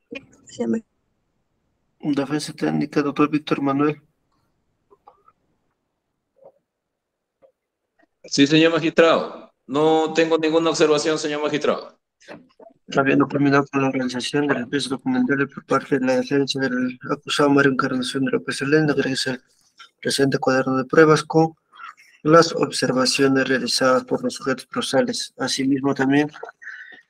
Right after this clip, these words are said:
Speaker 2: mediante resolución número cinco de fecha nueve de mayo del año dos mil veintitrés, se ha dis-, se ha también aceptado como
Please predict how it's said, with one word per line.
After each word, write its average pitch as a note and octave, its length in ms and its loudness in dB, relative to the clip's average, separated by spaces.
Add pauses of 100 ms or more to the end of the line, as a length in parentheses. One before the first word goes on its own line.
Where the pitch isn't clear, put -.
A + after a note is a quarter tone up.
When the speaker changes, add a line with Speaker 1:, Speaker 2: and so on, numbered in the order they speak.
Speaker 2:
mediante C3 340 2
resolución C3 480 0
número C#3 260 4
cinco C#3+ 380 -2
de A#2+ 60 -8
fecha C3 260 -4
nueve C3+ 240 2
de B2+ 100 0
mayo C3+ 360 2
del A#2+ 120 -2
año B2+ 180 0
dos A#2+ 140 -4
mil C3 160 -2
veintitrés, B2+ 500 -2
se C#3 100 -4
ha B2+ 60 -4
dis-, A#2+ 200 -10 (1000)
se - 180 -2
ha C#3 120 4
también C#3 320 4
aceptado D3 600 2
como D3 540 0